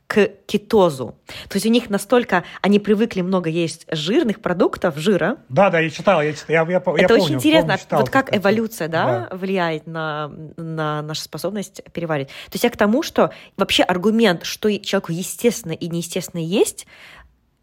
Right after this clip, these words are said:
Speaker 1: такого нету. Потому что мы можем переваривать всё. И растения, и животные продукты.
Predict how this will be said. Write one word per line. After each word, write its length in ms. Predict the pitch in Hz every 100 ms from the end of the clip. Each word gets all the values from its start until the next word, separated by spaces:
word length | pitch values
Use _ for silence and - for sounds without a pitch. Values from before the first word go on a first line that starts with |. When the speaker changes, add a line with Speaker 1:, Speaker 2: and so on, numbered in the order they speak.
| _
Speaker 1:
такого 300 | - - 240
нету. 480 | 226 220 156 - 127 - -
Потому 280 | - 202 202
что 580 | - 180 170 165 160 - -
мы 240 | 208 202 349
можем 240 | 277 226
переваривать 440 | 196 196 196 185 175
всё. 340 | - 127 139 _ _ - - -
И 220 | 190 156
растения, 720 | 139 - - 339 311 269 262
и 140 | - 143
животные 460 | 139 214 349 262
продукты. 500 | 233 196 185 - -